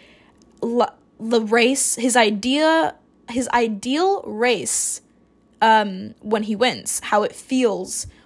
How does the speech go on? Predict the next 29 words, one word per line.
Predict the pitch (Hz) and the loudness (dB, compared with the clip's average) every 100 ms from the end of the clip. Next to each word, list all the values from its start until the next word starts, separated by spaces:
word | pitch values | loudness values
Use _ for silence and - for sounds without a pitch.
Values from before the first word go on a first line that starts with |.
| _ | _
what | 202 - | -4 -4
strokes | - 226 240 233 - | -6 0 0 0 -6
he's | - 214 | -8 -8
doing, | 220 214 202 208 | -6 -6 -6 0
whatever | 233 277 294 285 | 4 4 6 4
it | 233 | 4
is | 220 202 208 | 2 0 -2
that | - - | -6 -4
swimmers | 226 208 208 202 | -6 -4 -6 -6
do. | 165 160 | -6 -8
I'm | 185 | -6
sorry, | 196 123 151 247 | -4 -2 0 0
I | 208 | 0
don't | 196 185 | 0 -4
really | 185 175 | -6 -10
know. | 185 131 - - - _ | -8 -8 -10 -18 -20 _
But | 247 226 196 - _ _ _ _ - _ _ | 2 2 2 -6 _ _ _ _ -20 _ _
it, | - 226 | -2 2
basically, | 240 302 285 269 240 233 - | 4 2 0 2 4 4 -2
he | 240 247 247 | -4 -2 0
visualizes | 226 302 320 330 277 226 214 220 196 202 202 - - - | 4 4 4 4 6 6 2 -2 -2 -2 -4 -8 -12 -14
this | 202 226 226 - - - - _ _ _ - | -2 0 0 0 -2 -6 -14 _ _ _ -10
race, | 220 240 196 - - - | 2 2 2 -2 -2 -2
his | - 220 | 0 0
ideal | 226 214 208 247 254 262 233 | 2 -2 -4 2 4 4 2
race | 220 220 226 | 0 0 -2
of | 214 | -4
him | 226 220 208 | -4 -2 -2
winning, | 214 196 208 277 | -4 -6 -8 -8